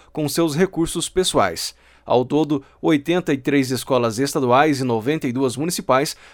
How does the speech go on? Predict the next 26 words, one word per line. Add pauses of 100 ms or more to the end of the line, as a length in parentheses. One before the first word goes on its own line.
aderiram
ao
projeto
piloto
em
dois
mil
e
dezenove (260)
e
iniciaram
as
atividades
no
ano
passado. (340)
A
assessora
pedagógica
da
Secretaria
e
coordenadora
estadual
do
projeto,